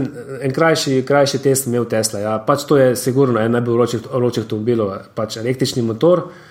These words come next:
eh, močan električni motor in pač vse te zakonitosti, ki prihajajo z električnimi motorji, ne. To je ta zelo hiter pospešek, hiter navor, ki ga dobiš,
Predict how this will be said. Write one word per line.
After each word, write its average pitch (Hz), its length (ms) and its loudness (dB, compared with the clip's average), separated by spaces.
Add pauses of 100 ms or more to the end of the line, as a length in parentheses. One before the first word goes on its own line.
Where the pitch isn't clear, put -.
(340)
eh, 117 300 2
močan 123 420 2
električni 131 460 0
motor 135 360 2
in 120 400 2
pač 120 220 -2
vse 131 180 0
te 139 120 2
zakonitosti, 127 580 0
ki 113 120 -2
prihajajo 120 440 2
z 113 80 2
električnimi 117 480 0
motorji, 107 420 2
ne. 95 100 -4
To 107 120 -2
je 104 80 2
ta 104 320 2
zelo 113 240 2
hiter 110 280 -2
pospešek, 110 600 -2
hiter 123 260 -2
navor, 110 380 2
ki 113 100 -6
ga 110 100 -2
dobiš, 110 460 0